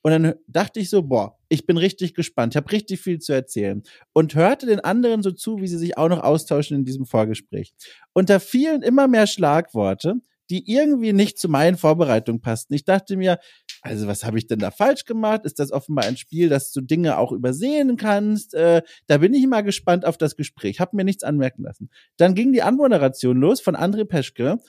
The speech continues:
und er begrüßte uns zum Podcast zu dem Spiel Outer Wilds. Und ich saß da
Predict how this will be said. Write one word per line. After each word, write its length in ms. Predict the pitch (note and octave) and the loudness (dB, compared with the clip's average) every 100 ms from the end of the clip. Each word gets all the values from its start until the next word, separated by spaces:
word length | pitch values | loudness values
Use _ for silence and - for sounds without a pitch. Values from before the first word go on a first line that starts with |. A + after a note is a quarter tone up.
| _ _ _ | _ _ _
und 160 | E3 D#3+ | 0 4
er 340 | E3 G3+ C#4+ C#4 | 4 6 4 0
begrüßte 600 | G3 - G#3 C4+ - - | -6 -4 -2 -2 -2 -4
uns 500 | - D3 A3+ - - | 0 2 0 -6 -12
zum 440 | - D#3 C3+ B2 B2 | -4 0 2 0 0
Podcast 760 | A3 B3 - - G#3 G#3+ - - | -2 -2 -4 0 2 0 -6 -6
zu 140 | G#3+ | -2
dem 140 | G#3+ | -2
Spiel 480 | G3+ - F3 F3 F3 - | -4 -4 0 2 0 2
Outer 400 | C#3+ D3 D3+ B2 | 0 2 2 0
Wilds. 480 | E2+ C2+ - - _ _ _ _ | 0 -4 -8 -14 _ _ _ _
Und 120 | A#2+ | -4
ich 140 | A#2 A#2+ | -2 -2
saß 320 | G2+ C3 E3+ | 0 0 0
da 220 | - A#3+ | -6 -6